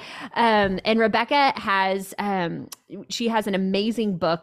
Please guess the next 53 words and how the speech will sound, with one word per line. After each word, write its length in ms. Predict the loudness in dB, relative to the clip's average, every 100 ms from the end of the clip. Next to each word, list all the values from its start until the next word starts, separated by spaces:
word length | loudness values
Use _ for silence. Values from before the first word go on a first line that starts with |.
| -6
you 100 | -2
guys, 240 | -2 -2
and 80 | -4
we're 60 |
gonna 80 | -4
talk 220 | -4 -4
a 20 | -2
little 120 | -2
bit 200 | -2 -2
about 300 | -2 0 0
that 160 | -2 -4
today, 220 | -2 -2
but, 220 | 0 -2 -4 -18 -4
uh, 220 | 0 0
she 180 | 0 -2
has 100 | -2
had 220 | 0 0
her 180 | 2 2
own 160 | 0 2
battles 340 | 2 0 -2
to 140 | -2
overcome 480 | -2 -2 -4 -6 -6
anxiety 560 | -4 -4 -2 -2 -2 -2
and 60 | -4
depression 680 | -6 -4 -4 -4 -8 -8 -6
and 120 | -2
invites 440 | -2 0 0 0 -2
others 280 | -2 0 -2
to 100 | -2
discover 520 | -6 -4 -2 0 0
and 180 | -2 -2
boldly 320 | -2 -2 -2
pursue 560 | -6 -8 -10 -6 -4 -2
their 160 | -4 -6
God-giving 840 | -4 -2 0 -2 -6 -8 -6 -10
purpose, 580 | -8 -10 -10 -12 -12 -6
which 300 | -6 -6 -10 -20 -20 -6
I 80 | -4
absolutely 300 | -2 -2 -2
love. 200 | 0 0
But 140 | 0 0
Rebecca, 480 | 0 0 2 2
welcome 380 | 2 0 0 -2
to 100 | -2
the 80 | -6
podcast. 540 | -2 -2 -2 -4 -4
We're 60 | -6
so 180 | -6 -6
excited 320 | -2 -2 0
to 40 |
have 200 | -2 -4
you 80 | -6
here. 260 | -8 -8